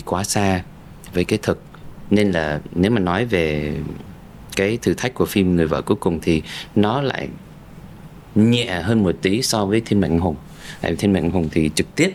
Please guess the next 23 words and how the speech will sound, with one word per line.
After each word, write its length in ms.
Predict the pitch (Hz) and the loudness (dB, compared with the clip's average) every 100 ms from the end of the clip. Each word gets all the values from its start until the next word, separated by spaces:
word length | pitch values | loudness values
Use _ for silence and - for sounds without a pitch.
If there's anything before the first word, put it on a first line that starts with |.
| - | 2
liên 200 | 101 95 | 2 4
quan 180 | 98 | 2
đến 200 | 87 101 | 0 0
một 60 | 98 | 0
số 420 | - 92 104 120 120 | 0 2 4 4 4
nhân 140 | 101 | 4
vật 120 | 87 85 | 2 0
lịch 120 | - | 0
sử. 400 | - 82 69 71 80 - - - - - | 0 2 0 -2 -4 -10 -14 -16 -10 -2
Đó. 220 | 82 104 - - - - - - - - | 0 0 -4 -14 -14 -12 -12 -10 -10 -6
Ờ, 400 | 101 85 78 76 - - - - - | -2 0 0 -2 -8 -12 -12 -12 -4
thì, 400 | 90 85 82 82 | -2 2 2 2
um, 580 | 82 80 80 82 80 82 - - - | 2 2 2 2 2 0 -6 -12 -2
với 380 | 85 90 117 120 98 98 | 2 2 2 0 -2 0
Người 240 | 90 87 | 4 4
Vợ 160 | 80 - | 2 0
Cuối 120 | 113 - | 0 2
Cùng 200 | 90 80 | 0 0
thì 220 | 85 80 - - - - - | 0 0 -2 -12 -16 -16 -2
quan 300 | 98 98 95 | 0 2 2
trọng 300 | 90 80 85 | 0 0 2
nhất 220 | - - | 2 0
là, 380 | 85 78 73 | 2 0 -2